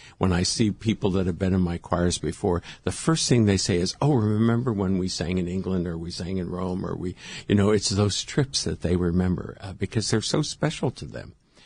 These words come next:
You can tour forever and wander into a church and some tour guide tells you something about it, but to become a part of the fabric of that space, to really sing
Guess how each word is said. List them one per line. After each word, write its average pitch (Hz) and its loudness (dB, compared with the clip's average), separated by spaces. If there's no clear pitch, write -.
You - 2
can 98 2
tour 120 4
forever 95 2
and 90 2
wander 90 2
into 92 2
a 82 0
church 85 0
and 87 0
some 87 -2
tour 90 -6
guide 85 -6
tells - -10
you 82 -4
something - -8
about 85 -8
it, - -8
but 90 0
to - 0
become 98 0
a 82 2
part - -2
of 104 0
the 73 -2
fabric 92 -2
of 69 -10
that 76 -10
space, - -2
to - -2
really 90 4
sing 90 2